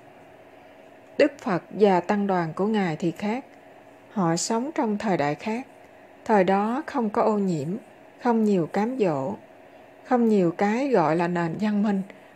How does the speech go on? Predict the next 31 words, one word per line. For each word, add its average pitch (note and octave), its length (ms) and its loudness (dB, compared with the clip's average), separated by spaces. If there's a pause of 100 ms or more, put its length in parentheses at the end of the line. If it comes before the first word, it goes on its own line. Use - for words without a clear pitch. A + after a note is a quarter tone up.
(140)
mà G3+ 180 2
có A#3 120 -6
thể F#3 240 0
làm G3+ 360 0
phiền F3+ 420 0
họ D#3 260 -4
nhiều F3 360 0
lắm. E3+ 240 -4 (1080)
Họ F3+ 320 2
không A3 220 -2
biết B3+ 200 6
xe A3 260 -2
Mercedes G#3+ 880 -2
là F#3 100 2
gì, F3+ 320 0 (720)
cho A3 100 2
nên G3+ 300 2
họ D#3+ 420 -4
cũng D#3+ 200 -2
không G3 400 -6
thể D3+ 240 -4
muốn G#3+ 320 -2
nó. A3 220 -4 (1080)
Tốt B3+ 220 2
nhất C4+ 220 -4 (260)
chỉ D#3 200 0
là G#3+ 140 0
ngồi E3+ 280 -2
trong F#3+ 220 -2
xe F#3+ 180 -4
ngựa. C#3+ 360 -4